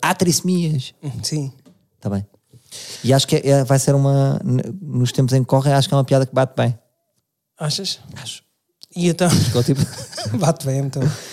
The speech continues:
Speaker 2: Mas eu acho, eu acho que pronto, agora eu sei que as pessoas vão ter as suas opiniões, vão dizer, "Ah, eu não gostei,
Speaker 1: Eu, eu
Speaker 2: gostei
Speaker 1: gostei,
Speaker 2: mais."
Speaker 1: eu gostei, eu gostei porque, eu vou dizer porque é que eu gosto, e é, por acaso agora estou mesmo a sentir, que é, isto é mesmo exatamente,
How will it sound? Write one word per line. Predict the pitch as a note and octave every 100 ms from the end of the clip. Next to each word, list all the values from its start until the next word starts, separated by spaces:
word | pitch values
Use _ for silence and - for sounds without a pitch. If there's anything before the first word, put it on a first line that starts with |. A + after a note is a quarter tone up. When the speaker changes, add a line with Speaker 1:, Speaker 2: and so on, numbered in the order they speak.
| - - - - F3
Speaker 2:
Mas | F#3
eu | G#3
acho, | G3+
eu | G3
acho | G3 G3
que |
pronto, | E3+ C#3+
agora | D3 E3+ E3+ D#3+
eu | E3 D#3+
sei | E3+
que | E3+
as | D#3+
pessoas | E3 D3+
vão | D#3
ter | D3+ D3+
as | C#3+
suas | C#3+ C#3
opiniões, | B2+ C3+ C3 D3+ D3
vão | C3+
dizer, | C3 -
"Ah, | - - D#3+
eu |
não | D#3+ D#3+
gostei, | - D3
Speaker 1:
Eu, | D#3 F3+
eu | G3+
Speaker 2:
gostei |
Speaker 1:
gostei, | - A#3
Speaker 2:
mais." | G#3+
Speaker 1:
eu | F3
gostei, | - G#3
eu | F#3+
gostei | E3+ - A3
porque, | - - -
eu | -
vou | E3+
dizer | F#3+
porque | F#3+
é |
que | F3
eu | C#3+
gosto, | G2+ - A#2
e |
é, | B2+ - - _
por | C3
acaso | D3+ D3+
agora | D#3
estou | D3+ D3
mesmo | D3
a |
sentir, | C#3 B2 G2+ - - - - - -
que | - D#3
é, | D3+
isto | E3+ - A3+
é |
mesmo | G#3+ G#3+ A3 A3+ A#3
exatamente, | F#3 F3 G#3 G#3 F#3+ F3 D#3+ D#3